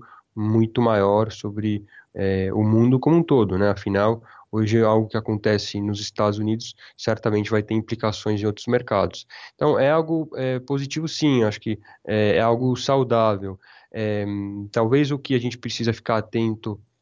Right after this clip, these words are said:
é, a, é essa diferença de opinião entre o mercado e o Banco Central. Se isso tem um risco de, de repente, é, fica, fica claro que um tá certo e o outro não, e aí,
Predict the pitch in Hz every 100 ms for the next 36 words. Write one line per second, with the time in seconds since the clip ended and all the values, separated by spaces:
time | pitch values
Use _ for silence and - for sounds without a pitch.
0 | _ _ 113 104 98 98 - 131 151 104
1 | 120 120 127 131 143 127 - 123 127 143
2 | 135 139 143 135 117 113 113 123 123 117
3 | 117 110 127 143 131 113 127 143 139 127
4 | 135 143 139 139 110 98 92 - - -
5 | - - - 120 120 127 - 135 127 127
6 | - _ 117 123 120 117 127 127 135 120
7 | 120 131 139 127 127 151 - - _ -
8 | _ - 113 110 107 104 90 104 - 156
9 | 151 139 117 - 131 127 131 127 123 131
10 | 156 156 123 113 127 131 131 - 113 123
11 | 123 113 107 127 143 - - 120 120 117
12 | 117 131